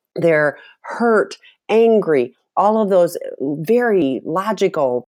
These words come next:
emotions to have. So having someone that you can vent and unpack all of that and look at it, and then when it's time to have the discussion with your loved one,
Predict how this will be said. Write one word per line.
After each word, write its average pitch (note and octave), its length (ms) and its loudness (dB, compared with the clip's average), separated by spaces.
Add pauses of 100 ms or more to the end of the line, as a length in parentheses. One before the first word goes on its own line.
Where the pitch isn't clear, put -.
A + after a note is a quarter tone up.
emotions F#3 600 0
to F3 80 -10
have. D3 360 -4
So D#3+ 160 -2
having E3 380 -2
someone F3 460 -2 (320)
that F3+ 140 2
you F3+ 200 4
can D#3 440 2 (180)
vent F#3+ 400 2
and C#3 280 2 (160)
unpack F3+ 520 -2
all F3 220 2
of F3 80 2
that E3 260 0 (220)
and D#3+ 140 0
look F3+ 180 2
at D#3+ 180 4
it, D#3+ 200 2
and D3 220 2
then D#3 300 0 (280)
when F#3 260 4
it's - 240 -4
time - 280 -2
to E3+ 60 0
have D#3 180 -2
the D3 80 -2
discussion D3 600 -4
with C#3 220 -2
your C#3+ 180 -4
loved G#3 240 -2
one, D#3 300 0